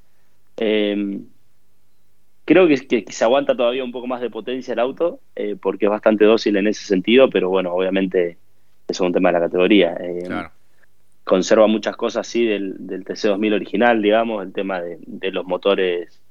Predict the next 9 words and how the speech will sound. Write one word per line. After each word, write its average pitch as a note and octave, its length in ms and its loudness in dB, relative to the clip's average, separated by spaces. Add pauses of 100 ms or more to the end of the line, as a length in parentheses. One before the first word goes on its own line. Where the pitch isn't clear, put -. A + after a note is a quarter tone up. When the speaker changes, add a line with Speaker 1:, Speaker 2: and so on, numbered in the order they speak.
(320)
Speaker 1:
aspirados, G2 1200 2 (1040)
bueno, F#2+ 180 -10
entre F#2 160 -10
un G2+ 80 -4
montón G2 220 -4
de G2+ 80 -2
otras F#2+ 160 -6
cosas. B2+ 400 -2 (580)
Eh, F2 640 -2